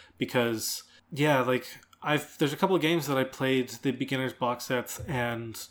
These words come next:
I love them, like Eclipse Phase, um, or the starter rules from Free R P G, P-,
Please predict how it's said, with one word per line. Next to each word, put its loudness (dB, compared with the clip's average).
I -12
love 4
them, -2
like -4
Eclipse -6
Phase, -8
um, -2
or -2
the 0
starter 4
rules 2
from -4
Free -4
R -2
P -8
G, -6
P-, -12